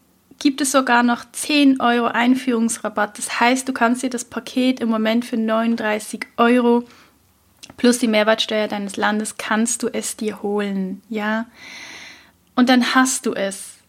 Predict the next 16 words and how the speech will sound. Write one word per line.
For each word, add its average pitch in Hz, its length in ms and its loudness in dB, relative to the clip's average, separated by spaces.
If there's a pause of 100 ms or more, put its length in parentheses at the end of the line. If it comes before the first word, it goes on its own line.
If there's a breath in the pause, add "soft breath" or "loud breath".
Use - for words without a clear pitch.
(120)
quasi 208 580 0 (640)
für 269 220 6
dich. 262 460 0 (200)
Du 240 60 -8
kannst 240 280 -2
die 240 60 0
Meditation 226 640 -2
herunterladen, 240 1040 2
du - 80 -14
kannst 220 260 -6
sie 220 60 -10
dir 208 180 -6
auch 214 100 -8
aufs - 220 -10
Handy 254 260 4
laden 220 460 -2